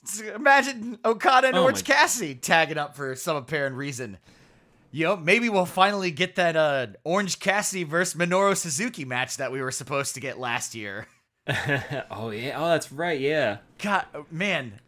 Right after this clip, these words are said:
Speaker 1: there was
Speaker 2: The biggest casualty of the year. <laughs>
Speaker 1: twenty twenty e-, ended up being a really good year for wrestling despite all of its setbacks, but, like, it was gonna be, like, an insane year for wrestling.
Speaker 2: Oh, I forgot about that, man.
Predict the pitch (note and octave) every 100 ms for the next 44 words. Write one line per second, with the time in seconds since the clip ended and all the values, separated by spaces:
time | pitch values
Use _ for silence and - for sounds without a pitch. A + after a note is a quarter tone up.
0 | - C#3 G#3+ G#3 C3+ A#2+ F3 F3+ - D#3+
1 | D#3+ E3+ C#3+ E3+ C#3+ C#3+ E3+ F3+ A#2+ -
2 | - - - _ _ _ _ _ _ _
3 | _ _ _ - G3 B3 C4 D3 G3 F#3+
4 | D3 A#2 - _ _ _ _ _ - -
5 | F#3 B3+ A3 G#3 C#4+ F4 A#3 B2 E3 G#3
6 | A3+ E3+ D3+ A3 G#3+ D3 G3 F3+ E3 G3
7 | F3+ D3+ D#3 F3+ G3+ G3 C#3 - - F#3
8 | F#3 E3 F3+ D3 - - F#3+ G3 G#3 A3
9 | - D3 C3 C3 - D#3+ B3 G3+ C#3+ D3+
10 | B2 C#3+ B2+ A#2+ A#2+ - C3 B2 A2 G#2
11 | - - D#4 C#4 G3+ D3 A#2 B2 B2+ C#3
12 | C3 B2+ A#2+ A2+ G#2 G#2+ _ _ A2 C3
13 | B2 - F2+ A#2 D3+ D3 G#2 G2 G2+ F2
14 | E2+ A2 C#3+ B2 F#2 F2+